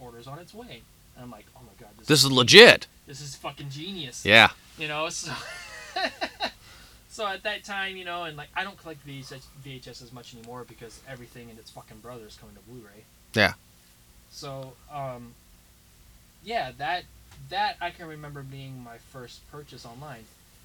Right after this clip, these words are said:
Speaker 1: I remember, before that, I remember my grandmother,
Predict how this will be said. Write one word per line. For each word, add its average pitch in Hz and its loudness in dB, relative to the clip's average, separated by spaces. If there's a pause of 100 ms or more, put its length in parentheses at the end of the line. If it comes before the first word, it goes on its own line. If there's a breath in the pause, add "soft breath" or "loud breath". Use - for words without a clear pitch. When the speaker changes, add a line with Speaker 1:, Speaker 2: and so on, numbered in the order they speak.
(280)
Speaker 1:
I 143 -6 (120)
remember, 165 -10
before 247 -10
that, 117 -10 (220)
I 135 -10
remember 131 -14
my 117 -18
grandmother, 117 -14